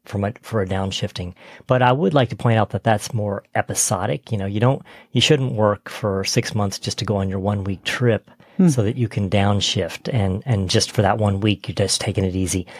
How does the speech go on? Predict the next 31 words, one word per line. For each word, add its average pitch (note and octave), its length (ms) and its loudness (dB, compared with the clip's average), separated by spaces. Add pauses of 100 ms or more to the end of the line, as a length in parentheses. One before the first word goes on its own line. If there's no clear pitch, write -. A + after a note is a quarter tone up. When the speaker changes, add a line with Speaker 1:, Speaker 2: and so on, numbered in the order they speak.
(140)
Speaker 1:
whether A2+ 180 4
it's G2 140 0
on G#2 80 4
the F#2+ 80 2
beach F#2+ 400 2
or G2 340 0
sailing G2 380 2
a F#2+ 60 0
boat F#2+ 340 2
or F2+ 140 -4
in A#2+ 160 2
the G2+ 80 2
Speaker 2:
Hmm. F2+ 40 2
Speaker 1:
mountains G2 400 0
and F#2+ 140 0
enjoying. G2 320 -2 (420)
Uh, A#2+ 220 4
I A#2 120 2
think A#2+ 240 2
that G#2+ 180 4
it's - 260 -4
important C3+ 380 0
to - 40 -8
understand A2 520 2
that G#2 160 0
this - 160 -2
downshifting A2 600 2
that G#2 100 -6
we're A2 140 0
talking G2+ 340 0
about F#2+ 320 0